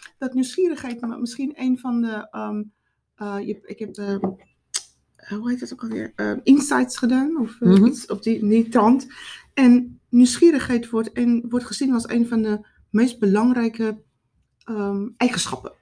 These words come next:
Speaker 2: Ja.
Speaker 1: Als je nieuwsgierig bent, dan kun je heel veel leren. Als je nieuwsgierig bent, dan heb je eigenlijk al heel veel gewonnen, zeg
Speaker 2: Ja,
Speaker 1: maar.
Speaker 2: ja.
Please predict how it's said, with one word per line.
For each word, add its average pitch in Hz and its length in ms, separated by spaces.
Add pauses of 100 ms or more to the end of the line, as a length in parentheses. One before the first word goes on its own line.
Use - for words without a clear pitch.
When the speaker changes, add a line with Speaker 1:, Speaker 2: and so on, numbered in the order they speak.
(180)
Speaker 2:
Ja. 202 120
Speaker 1:
Als 190 140
je 214 60
nieuwsgierig 285 580
bent, 277 280 (200)
dan 208 160
kun 202 140
je 185 60
heel 220 160
veel 220 160
leren. 247 460 (320)
Als - 160
je - 100
nieuwsgierig 311 500
bent, 233 420 (140)
dan 226 160
heb 240 200
je 294 100
eigenlijk 254 380
al 233 200
heel 233 200
veel 240 160
gewonnen, 226 420
zeg - 180
Speaker 2:
Ja, 190 60
Speaker 1:
maar. - 220 (180)
Speaker 2:
ja. 160 220